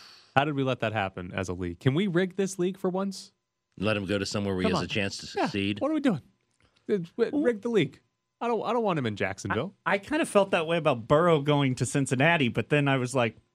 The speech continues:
Speaker 3: "It's been a while since Cincinnati was
Speaker 2: Yeah.
Speaker 3: good. Maybe, maybe we let
Speaker 2: He's
Speaker 3: him."
Speaker 2: Burrow's got a running back. He's got some receivers. He's got some guys around him.
Speaker 1: Doesn't have Urban Meyer.
Speaker 2: Doesn't, yeah, doesn't have to deal with that guy every day.
Speaker 1: Oh, man.
Speaker 2: Urban Meyer was on, uh, his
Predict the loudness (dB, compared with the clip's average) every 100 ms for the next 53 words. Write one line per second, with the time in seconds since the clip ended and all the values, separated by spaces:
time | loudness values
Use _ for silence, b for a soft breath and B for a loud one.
0 | _ _ _ _ _ -2 -2 2 2 4
1 | 4 4 0 2 0 2 2 4 4 4
2 | 4 4 6 6 4 4 4 4 2 0
3 | 2 4 4 4 4 6 6 4 -2 0
4 | 2 2 4 2 2 2 2 2 2 0
5 | 0 2 0 0 0 0 -2 0 0 0
6 | 2 2 2 4 4 4 0 -6 -6 -6
7 | -4 -4 -2 -2 -4 -6 -6 -6 -8 -10
8 | _ _ 4 4 4 2 4 4 2 0
9 | 0 0 0 2 2 2 2 2 0 -2
10 | -2 -4 -6 _ -12 -12 -12 -4 4 4
11 | 4 2 4 4 2 0 0 0 0 -2
12 | -2 -6 -8 -6 -6 -8